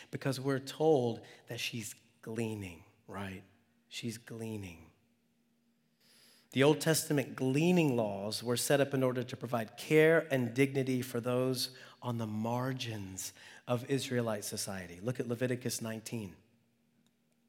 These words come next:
"When you reap the harvest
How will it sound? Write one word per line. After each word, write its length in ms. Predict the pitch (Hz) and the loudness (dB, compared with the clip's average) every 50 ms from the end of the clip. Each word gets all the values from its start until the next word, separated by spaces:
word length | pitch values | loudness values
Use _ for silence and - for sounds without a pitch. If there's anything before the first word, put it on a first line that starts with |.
| _ _ _ _ _ _ _ _ _ _ _ _ - - - - - - - | _ _ _ _ _ _ _ _ _ _ _ _ -20 -20 -18 -18 -18 -12 -4
"When 180 | - 139 131 131 | -2 0 2 2
you 140 | 131 127 | 2 0
reap 300 | 120 117 143 147 151 143 | 2 2 2 2 2 2
the 100 | - 131 | 2 2
harvest 680 | 117 - - - 123 123 131 139 147 160 175 175 - - | 2 2 -2 0 4 4 6 6 4 2 2 0 0 -4